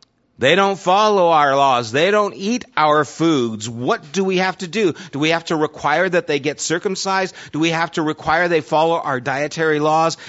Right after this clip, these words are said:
And they said, "This seems good to us, that they abstain from fornication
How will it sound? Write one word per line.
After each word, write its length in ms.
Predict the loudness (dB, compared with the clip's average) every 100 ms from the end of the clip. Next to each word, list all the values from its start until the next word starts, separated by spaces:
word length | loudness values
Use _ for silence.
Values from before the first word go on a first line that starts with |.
| -8
And 100 | -4
they 120 | -2
said, 280 | -2 -4 0
"This 140 | -2
seems 540 | -2 -2 0 2 0 -2
good 380 | 0 0 0
to 120 | -4 -6
us, 680 | 0 0 0 -6 -6 -6 -8 _ _ _ _ _ _ -6
that 180 | -2
they 220 | 0 0 0
abstain 600 | -4 -4 -2 0 0 0
from 200 | -2 -4
fornication 880 | -2 -2 -2 -2 -2 0 -2 -2